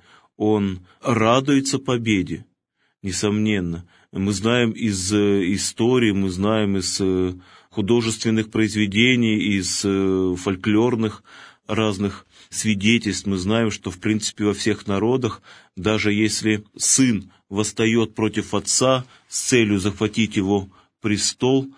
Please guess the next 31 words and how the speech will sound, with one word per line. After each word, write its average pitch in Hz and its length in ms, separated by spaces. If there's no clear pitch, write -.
то 107 440
царь, 110 420
ничтоже 101 580
сумняшися 104 840
и 98 100
без 95 220
всякого 104 400
душевного 101 640
трепета, 107 580
убивает 113 680
его, 98 420
если 107 380
есть 101 180
к - 60
тому 101 240
возможность. 107 640
Если 120 300
нет, 120 360
то 98 240
сын 123 320
также 117 400
бестрепетно 104 840
убивает 101 580
своего 110 500
отца, 127 360
и 120 40
примеров 117 580
тому 107 260
в 101 80
истории 110 440
народов 107 680